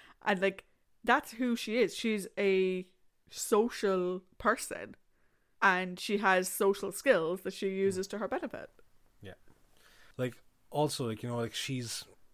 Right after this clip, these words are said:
Speaker 2: she's just tough in this story.
Speaker 1: Yeah.
Speaker 2: Like, like, she stands up to Cutler, not a bother.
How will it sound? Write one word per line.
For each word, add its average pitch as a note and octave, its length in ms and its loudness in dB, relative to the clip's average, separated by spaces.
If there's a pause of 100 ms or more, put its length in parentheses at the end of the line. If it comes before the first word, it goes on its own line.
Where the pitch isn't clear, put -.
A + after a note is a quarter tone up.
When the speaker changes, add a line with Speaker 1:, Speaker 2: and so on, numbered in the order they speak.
(160)
Speaker 2:
she's - 280 -4
just - 340 -6
tough - 460 -4 (140)
in A2 160 -8
this G#2 160 -8
story. F2+ 440 -10 (400)
Speaker 1:
Yeah. G#3 100 -10 (500)
Speaker 2:
Like, A2 180 -6 (260)
like, A#2+ 120 -4
she - 140 -4
stands C#3+ 320 -2
up C#3 100 -2
to - 80 -8
Cutler, A2 540 -2 (100)
not A2 240 -6
a A2 40 -6
bother. G2 420 -6